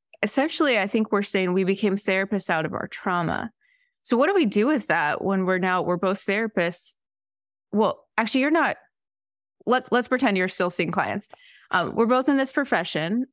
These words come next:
and we now are looking back being like, "Oh, my trauma brought me here." Does that, like, does that take the meaning away for you? Does that, like, how does that shape how you think about this profession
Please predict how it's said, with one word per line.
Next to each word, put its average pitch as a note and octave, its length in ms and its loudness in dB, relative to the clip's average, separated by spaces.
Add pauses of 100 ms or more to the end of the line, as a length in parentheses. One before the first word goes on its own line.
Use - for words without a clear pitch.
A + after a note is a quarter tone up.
and G#3 220 0
we G#3+ 160 0
now G#3 400 2
are G3 240 0
looking G3 340 -4
back G3 260 -2
being F#3+ 120 0
like, E3+ 180 -2 (100)
"Oh, A#3 280 2
my F#3+ 160 0
trauma G#3 460 -2
brought - 260 -2
me F3 120 -4
here." - 360 -8 (380)
Does G#3+ 180 2
that, G#3 420 2
like, D#3+ 320 -4 (840)
does G#3 140 0
that F#3 180 0
take F3+ 220 -2
the E3+ 100 -2
meaning F#3 420 2
away C4 320 2
for C4 220 -4
you? C4 340 0
Does G3 320 -2
that, E3 480 0
like, E3 180 -4 (120)
how - 300 0
does A#3 180 0
that G3 200 0
shape F#3 300 -2
how F#3 120 0
you D#3 160 0
think G#3+ 260 0
about F3 240 0
this - 160 -6
profession D#3+ 840 -4